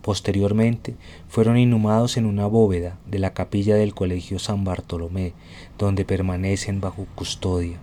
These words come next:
He querido poner esto en la iniciativa Imborrables, cumpliendo un compromiso que adquirí hace más de tres décadas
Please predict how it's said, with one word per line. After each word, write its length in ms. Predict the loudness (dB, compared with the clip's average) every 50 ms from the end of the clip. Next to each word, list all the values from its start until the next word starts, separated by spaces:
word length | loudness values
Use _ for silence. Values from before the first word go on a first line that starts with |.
| -16 -18 -20 -20 -20 -20 -20 -20 -20 -20 -20 -20 -20 -20 -20 -20 -20 -18 -18 -18 -18 -14 -6
He 100 | -6 -4
querido 380 | 0 4 4 6 8 8 8 6
poner 280 | 6 4 4 6 6 6
esto 440 | 4 4 2 0 2 2 2 2 0 0
en 140 | 2 4 4
la 60 | 6
iniciativa 580 | 4 4 2 0 0 -4 -2 0 0 0 0 0
Imborrables, 840 | 0 2 2 2 4 4 4 4 2 2 0 -2 -6 -8 -10 -10 -6
cumpliendo 540 | -2 0 0 0 2 2 4 4 4 4 4
un 80 | 2 2
compromiso 720 | 2 0 2 2 2 2 2 2 2 2 2 0 -2 0
que 80 | 2 0
adquirí 400 | 0 0 0 -2 0 2 4 2
hace 180 | 2 2 2
más 260 | 2 2 2 2 2
de 120 | 2 2 0
tres 280 | 2 4 4 4 4
décadas 600 | 4 4 4 4 2 0 0 0 0 -2 -6 -10